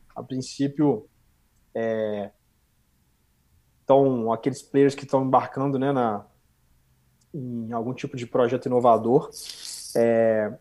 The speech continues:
tendem, né, a imaginar que se a empresa se expõe pro mercado, ela pode gerar, é, é, vamos dizer, uma, uma exposição que pode ser desnecessária, né?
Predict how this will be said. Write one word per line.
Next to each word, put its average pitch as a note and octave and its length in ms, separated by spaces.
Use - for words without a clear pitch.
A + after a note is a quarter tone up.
tendem, F3 580
né, C#3 380
a C3 100
imaginar C3 640
que C3+ 720
se - 140
a C3 40
empresa C#3+ 540
se - 380
expõe D#3+ 580
pro B2+ 100
mercado, C3 680
ela B2+ 440
pode C3+ 640
gerar, C#3 800
é, B2 300
é, A#2+ 80
vamos B2+ 220
dizer, B2+ 80
uma, B2+ 120
uma C#3+ 200
exposição E3+ 760
que - 140
pode G#3+ 240
ser F#3 80
desnecessária, D3 840
né? E3 260